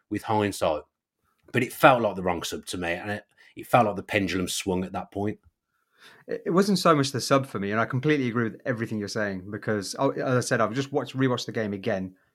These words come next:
Speaker 2: with a fresh pair of eyes just
Speaker 1: How
Speaker 2: before
Speaker 1: did
Speaker 2: we
Speaker 1: you
Speaker 2: came
Speaker 1: do?
Speaker 2: on. Uh, yeah, I, I just, I wanted to see it again 'cause, you know, I was watching it,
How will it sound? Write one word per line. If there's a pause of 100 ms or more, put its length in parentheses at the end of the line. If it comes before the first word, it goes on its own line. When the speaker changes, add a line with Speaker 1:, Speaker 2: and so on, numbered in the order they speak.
(120)
Speaker 2:
with
a
fresh
pair
of
eyes
just
Speaker 1:
How
Speaker 2:
before
Speaker 1:
did
Speaker 2:
we
Speaker 1:
you
Speaker 2:
came
Speaker 1:
do?
Speaker 2:
on. (840)
Uh,
yeah,
I,
I
just, (120)
I
wanted
to
see
it
again
'cause, (340)
you
know,
I
was
watching
it,